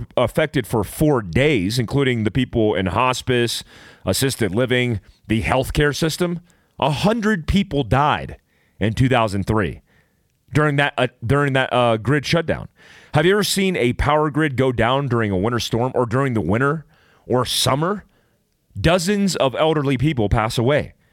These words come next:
because not everybody has, uh, access to everything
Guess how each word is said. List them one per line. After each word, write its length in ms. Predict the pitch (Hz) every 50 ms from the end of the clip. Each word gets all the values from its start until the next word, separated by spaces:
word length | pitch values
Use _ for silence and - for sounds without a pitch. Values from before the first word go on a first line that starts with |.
| _ _ _ _ _ _ _ _ _
because 280 | - 101 113 139 127 113
not 160 | 147 156 147
everybody 480 | 151 156 170 160 123 131 131 127 120 107
has, 640 | 80 82 127 139 139 120 110 110 107 113 - - - _ _ _ _ - - _ _ _ _ -
uh, 160 | 107 110 -
access 640 | - 131 147 151 - - - - 104 92 98 - -
to 160 | - 120 - -
everything 600 | 156 156 143 120 92 73 82 82 87 107 127